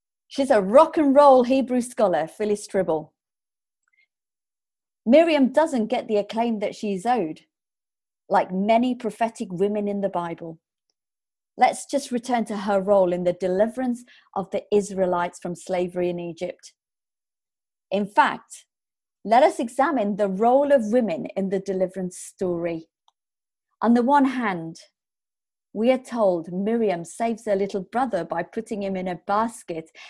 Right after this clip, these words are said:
and allowing the basket to float along the river. And then there's an additional account of the midwives who delivered the babies. No ordinary task. Here lays the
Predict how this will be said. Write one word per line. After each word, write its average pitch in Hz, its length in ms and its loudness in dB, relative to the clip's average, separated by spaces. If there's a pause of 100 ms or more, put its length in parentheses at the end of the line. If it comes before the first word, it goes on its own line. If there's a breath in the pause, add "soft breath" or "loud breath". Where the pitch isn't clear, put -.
(180 loud breath)
and 208 160 2
allowing 233 500 6
the 214 80 2
basket 202 600 0
to 190 100 0
float 208 400 2
along 202 400 2
the 190 120 0
river. 180 500 -4 (1400)
And 254 140 6
then 277 140 6
there's 269 180 4
an 247 100 2
additional 302 560 0
account 262 440 -2
of 190 120 -6
the 196 80 -2
midwives 190 680 -2
who 196 80 -6
delivered 202 520 -2
the 220 140 -6
babies. 190 680 -4 (800)
No 262 240 -2
ordinary 262 380 -2
task. 180 560 -12 (1200)
Here 339 600 0 (200)
lays 233 380 0
the 220 140 -6